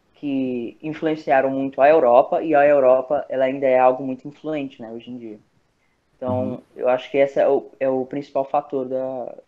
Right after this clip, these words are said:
Speaker 1: foi o estilo artístico dele.
Speaker 2: Dani, você gostaria de falar um pouquinho sobre essas, as pinturas selecionadas aqui pela turma, não é? Po-, na, no caso, pela equipe.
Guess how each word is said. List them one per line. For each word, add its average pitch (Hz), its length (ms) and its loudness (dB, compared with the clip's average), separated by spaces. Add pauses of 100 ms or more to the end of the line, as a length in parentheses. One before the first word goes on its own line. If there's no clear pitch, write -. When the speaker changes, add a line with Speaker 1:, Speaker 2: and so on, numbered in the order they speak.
(120)
Speaker 1:
foi 135 140 -6
o 143 180 -4
estilo 151 440 0
artístico - 480 -8
dele. 120 320 -12 (920)
Speaker 2:
Dani, 131 360 4
você 135 280 0
gostaria 143 460 2
de - 80 -10
falar 131 240 2
um 135 80 2
pouquinho 127 340 -4
sobre 117 440 2
essas, 104 480 -2
as 104 120 -6
pinturas 113 440 -2
selecionadas 110 580 0
aqui - 160 -10
pela 123 180 2
turma, 104 380 -2
não 92 180 -8
é? 160 120 -4 (340)
Po-, 120 260 4
na, 110 220 2
no 113 160 -2
caso, 113 260 0
pela 123 220 6
equipe. - 420 -6